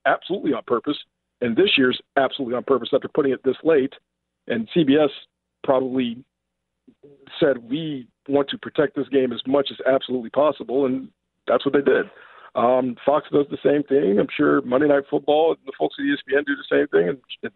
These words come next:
definitely Sunday Night Football does with N B C. So, um, yeah, I'm, N B C probably had to okay it too when they're like, "All right, you're giving us Detroit, but whatever." You know, we, we already know it's gonna have a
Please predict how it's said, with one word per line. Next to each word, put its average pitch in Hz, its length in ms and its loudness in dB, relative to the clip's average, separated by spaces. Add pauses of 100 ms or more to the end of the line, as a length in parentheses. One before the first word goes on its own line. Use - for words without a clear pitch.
definitely 135 500 2
Sunday 139 160 4
Night 131 180 4
Football 127 260 0
does 131 160 2
with 135 100 -2
N 135 100 2
B 127 180 -4
C. 110 320 0
So, 127 300 4 (800)
um, 135 420 2 (1200)
yeah, 139 200 -2
I'm, 107 180 -4 (260)
N 151 120 4
B 160 200 4
C 196 140 2
probably 147 240 4
had 135 120 4
to 127 40 2
okay 143 360 2
it 139 140 -2
too 170 240 2
when 160 160 0
they're 139 120 4
like, 127 160 2
"All 117 140 -8
right, 113 120 -4
you're - 100 -12
giving 139 200 4
us 127 120 2
Detroit, 135 520 2
but 131 180 -2
whatever." 123 480 0
You 135 80 -8
know, 139 220 0
we, 165 140 -4 (120)
we 156 120 4
already 151 180 4
know 139 160 4
it's 131 80 -2
gonna 131 140 0
have 127 100 2
a 117 80 -12